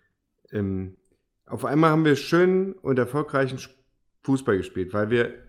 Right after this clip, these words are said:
eine Übermannschaft hatten für die Regionalliga. Wir waren schneller,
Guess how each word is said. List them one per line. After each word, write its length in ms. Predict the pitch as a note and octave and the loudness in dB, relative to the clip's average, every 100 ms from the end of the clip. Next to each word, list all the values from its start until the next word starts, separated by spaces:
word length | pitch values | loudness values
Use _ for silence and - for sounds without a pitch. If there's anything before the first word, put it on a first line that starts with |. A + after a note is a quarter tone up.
| - - A#2+ | -20 -14 -4
eine 140 | B2 | -2
Übermannschaft 760 | C3 G3 D#3 G#2 G2 G#2 F#2+ | 0 2 2 2 0 -4 -8
hatten 220 | G2+ F#2+ F#2 | -8 -8 -8
für 120 | G2+ | -8
die 60 | |
Regionalliga. 680 | F2 E2+ D#2+ E2 D#2+ E2+ E2+ - | -6 -6 -6 -6 -8 -10 -12 -10
Wir 140 | G#2 | -4
waren 360 | A2 A#2 B2 - - _ | 0 0 -2 -6 -20 _
schneller, 760 | - - B2+ D3+ E3+ F3+ F3+ | -10 0 2 4 2 0 -6